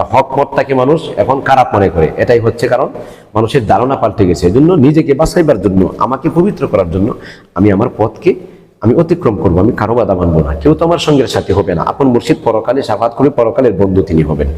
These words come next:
এই জন্য তাকে আপনি সময় দেন, বাধা বিঘ্নকে চিন্তা করে লাভ নাই।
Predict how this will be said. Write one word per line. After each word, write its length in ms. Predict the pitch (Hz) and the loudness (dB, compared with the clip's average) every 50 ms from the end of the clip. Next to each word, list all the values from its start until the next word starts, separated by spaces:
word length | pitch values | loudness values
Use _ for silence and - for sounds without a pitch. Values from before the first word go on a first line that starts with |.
| - - - - - - | -8 -12 -16 -18 -18 -6
এই 60 | - 92 | -2 0
জন্য 140 | 117 131 | 2 2
তাকে 360 | 131 131 - 101 101 - - 120 | 2 0 0 -2 0 0 0 -2
আপনি 220 | 120 - 156 156 - - | 0 0 0 0 0 0
সময় 320 | - - 110 101 98 95 | 0 0 2 2 2 2
দেন, 160 | 87 - 131 131 - - - - - | 2 2 0 -2 -4 -12 -14 -6 0
বাধা 240 | 90 104 107 101 113 | 2 2 4 2 2
বিঘ্নকে 340 | 117 135 127 127 131 143 147 | 0 0 0 0 0 0 0
চিন্তা 320 | - 147 131 110 92 107 | 0 0 0 0 0 0
করে 200 | 101 107 110 120 | 0 0 0 0
লাভ 260 | 110 92 92 87 - | 2 0 0 -2 -2
নাই। 140 | 78 78 71 | -2 -4 -4